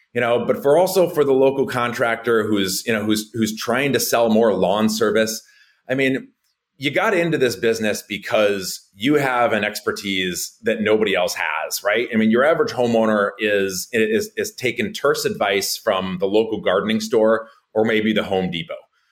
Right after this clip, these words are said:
you know. But what you have to offer the me-, the, the news media is those real honest to goodness, like, tips that are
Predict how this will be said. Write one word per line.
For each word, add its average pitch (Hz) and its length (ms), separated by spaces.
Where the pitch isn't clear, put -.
you 98 80
know. 98 280
But 120 180
what 156 160
you 190 100
have 139 300
to 117 140
offer 117 600
the 110 80
me-, 98 340
the, 98 260
the 101 100
news 95 440
media 143 480
is 143 120
those 196 160
real 127 420
honest 113 360
to 104 80
goodness, 98 560
like, 95 220
tips 165 500
that 156 120
are 120 240